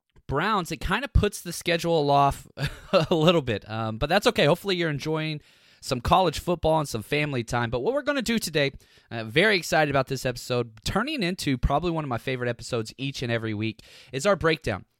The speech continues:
Uh, finished all of my film analysis, scouting report on the Browns, offense, defense. We're gonna go through all that.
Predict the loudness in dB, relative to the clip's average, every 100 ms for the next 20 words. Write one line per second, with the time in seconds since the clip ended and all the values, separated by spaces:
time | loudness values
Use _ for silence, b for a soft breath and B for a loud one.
0 | -8 -4 -2 2 2 2 4 4 4 2
1 | 0 0 -2 0 0 0 0 -2 -6 2
2 | 4 4 2 -2 0 2 2 0 -2 -2
3 | 0 0 0 0 0 -2 -2 4 4 4
4 | -8 -6 -8 -6 -8 -8 -10 -6 -4 -4
5 | 0 2 2 2 0